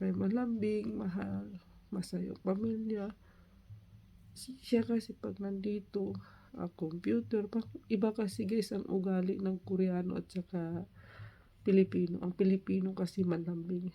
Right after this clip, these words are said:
Sila, hindi sila malambing. Ano lang sila, kumbaga, ma-, mahal, mahal ka na, pero parang kulang na ganun. Hindi katulad yung Pinoy, pagka nagsabing mahal, pinapakita.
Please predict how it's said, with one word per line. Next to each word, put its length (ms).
Sila, 320
hindi 240
sila 240
malambing. 640
Ano 240
lang 160
sila, 480
kumbaga, 480
ma-, 320
mahal, 460
mahal 320
ka 100
na, 140
pero 260
parang 320
kulang 480
na 160
ganun. 460
Hindi 240
katulad 560
yung 400
Pinoy, 480
pagka 400
nagsabing 640
mahal, 320
pinapakita. 960